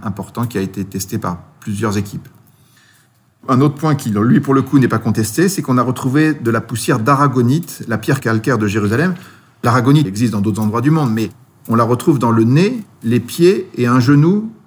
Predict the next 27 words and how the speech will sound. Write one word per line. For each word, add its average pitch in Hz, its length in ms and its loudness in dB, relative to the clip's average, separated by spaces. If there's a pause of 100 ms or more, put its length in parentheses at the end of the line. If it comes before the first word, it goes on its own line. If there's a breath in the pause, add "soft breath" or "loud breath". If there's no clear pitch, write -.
de 113 100 -2
l'homme 160 240 4
qui 143 120 -4
est - 20 0
sur 131 160 -2
le 131 60 2
linceul. 127 480 -2 (680 soft breath)
Donc, 113 300 -2
dans 110 300 -2
l'hypothèse 107 640 -2
du 107 100 -4
Christ, - 280 -4
ça 110 120 -6
colle 117 180 -4
parfaitement. 120 460 -4
Il 113 160 -2
est 107 80 -6
tombé 123 280 0
dans 110 120 -2
sa 101 120 -6
passion, 156 460 -6
il 117 100 -4
a 95 60 -4
tapé 113 300 -6
sur 104 180 -6
le 101 80 -4
sol, 165 400 -2